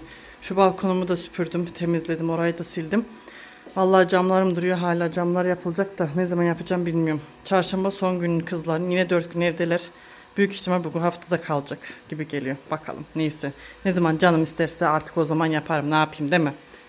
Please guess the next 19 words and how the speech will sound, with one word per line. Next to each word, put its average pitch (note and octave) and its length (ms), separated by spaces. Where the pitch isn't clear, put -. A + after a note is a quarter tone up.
Canım F3+ 260
sağ D#3+ 240
olsun. - 280
Saat G3 320
şu G3 120
an G3+ 100
on E3+ 100
ikiyi F#3+ 260
çeyrek F3 380
geçiyor. F3+ 460
İyi, E3 180
şükür F3 440
bütün F#3 180
işlerimi F3 380
hallettim. E3+ 480
Banyoyu, E3+ 360
tuvaletimi E3 500
de E3+ 60
sildim. D#3 340